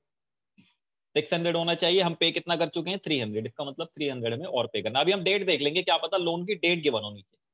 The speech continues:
कभी कभी क्या होगा, loan हमने कब acquire, कब लिया है loan, उसकी date भी दी होगी।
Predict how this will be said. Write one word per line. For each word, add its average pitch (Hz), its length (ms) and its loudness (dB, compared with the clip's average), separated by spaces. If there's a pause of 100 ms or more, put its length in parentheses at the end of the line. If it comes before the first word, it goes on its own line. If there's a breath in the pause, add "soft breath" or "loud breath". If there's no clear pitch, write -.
कभी 135 160 2
कभी 160 200 0
क्या 160 120 2
होगा, 143 220 2
loan 156 280 2
हमने 160 180 -6
कब 165 200 -2
acquire, 139 320 0 (200)
कब 151 100 0
लिया 147 200 2
है 127 100 2
loan, 139 220 -4
उसकी 165 200 -10
date 147 260 2
भी 151 60 -4
दी 110 120 -6
होगी। 95 200 -8